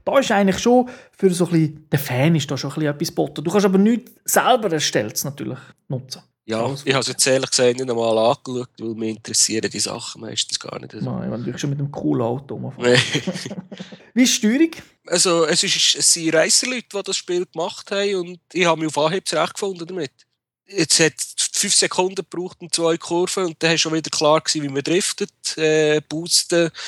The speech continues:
Speaker 2: Es ist voll Arcade, man kann den Karren rumprügeln. Es ist einfach wirklich auf das Spass machen ausgelegt und das macht Spass.
Speaker 1: Genau. Was ein bisschen schade ist, ist vielleicht, dass alle Karren sich fast gleich fahren.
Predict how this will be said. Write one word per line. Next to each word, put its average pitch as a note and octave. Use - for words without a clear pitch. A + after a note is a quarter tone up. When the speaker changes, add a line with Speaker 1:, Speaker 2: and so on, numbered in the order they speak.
Speaker 2:
Es C#3+
ist E3
voll F#3+
Arcade, F3
man D3+
kann D3
den D3+
Karren D3+
rumprügeln. D3
Es C#3+
ist -
einfach C3+
wirklich -
auf F3
das -
Spass -
machen F3+
ausgelegt F#3
und A#2+
das -
macht B2+
Spass. -
Speaker 1:
Genau. B2+
Was -
ein B3
bisschen C4+
schade B3+
ist, -
ist F#3+
vielleicht, F#3+
dass F#3+
alle F#3
Karren E3
sich -
fast -
gleich D3
fahren. -